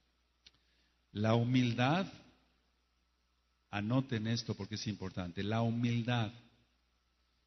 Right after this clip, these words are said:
lleva a la persona al nivel de la profecía. En el curso que di sobre cómo ser un verdadero mesiánico o quién es un verdadero mesiánico, dije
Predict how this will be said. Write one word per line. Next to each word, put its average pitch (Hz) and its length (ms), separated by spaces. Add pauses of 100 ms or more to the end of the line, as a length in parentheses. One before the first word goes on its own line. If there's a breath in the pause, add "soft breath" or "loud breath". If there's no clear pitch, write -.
(420)
lleva 156 580
a 104 120
la 104 140
persona 127 840 (840)
al 101 340
nivel 117 600
de 113 100
la 101 140
profecía. 82 720 (1300)
En 104 120
el 104 160
curso 160 480
que 117 180
di 120 280
sobre 101 300
cómo 120 280
ser 117 160
un 113 100
verdadero 104 360
mesiánico 98 600
o 107 220
quién 117 220
es 113 140
un 110 80
verdadero 104 260
mesiánico, 104 580
dije 117 360